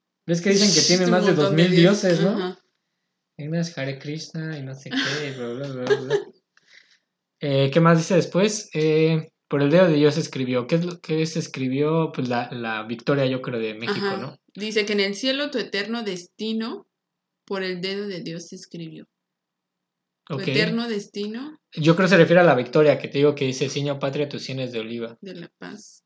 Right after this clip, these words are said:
Speaker 2: el arcángel divino, que en el cielo
Speaker 1: Bueno,
Speaker 2: tu eterno destino
Speaker 1: no
Speaker 2: por
Speaker 1: sé,
Speaker 2: el dedo de Dios.
Speaker 1: tal vez.
Speaker 2: Pues Dios escribió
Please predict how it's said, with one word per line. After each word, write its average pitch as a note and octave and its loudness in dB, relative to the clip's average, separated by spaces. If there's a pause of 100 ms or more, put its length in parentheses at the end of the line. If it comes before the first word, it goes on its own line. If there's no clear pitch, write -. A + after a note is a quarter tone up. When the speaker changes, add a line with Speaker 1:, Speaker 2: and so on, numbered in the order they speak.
(140)
Speaker 2:
el G3+ -14
arcángel G3 -18
divino, G3+ -16 (220)
que A3+ -20
en G3 -16
el F#3 -18
cielo C3 -6
Speaker 1:
Bueno, B2 -12
Speaker 2:
tu G#2+ -20
eterno G3 -20
destino F#3+ -14
Speaker 1:
no C3+ -6
Speaker 2:
por C3+ -8
Speaker 1:
sé, B2+ -10
Speaker 2:
el A2 -16
dedo - -18
de - -20
Dios. - -16
Speaker 1:
tal C#3 -4
vez. - -6 (640)
Speaker 2:
Pues G3 -8
Dios B3 -4
escribió F#3+ -10